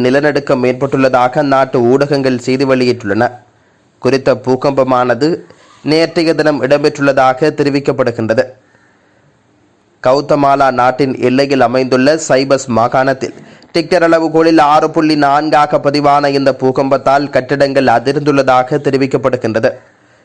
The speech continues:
இதனால் மக்கள் அச்சமடைந்து தங்கள் வீடுகளை விட்டு வெளியேறியுள்ள நிலையில்,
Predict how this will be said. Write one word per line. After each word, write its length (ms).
இதனால் 340
மக்கள் 300
அச்சமடைந்து 760
தங்கள் 320
வீடுகளை 480
விட்டு 400
வெளியேறியுள்ள 540
நிலையில், 420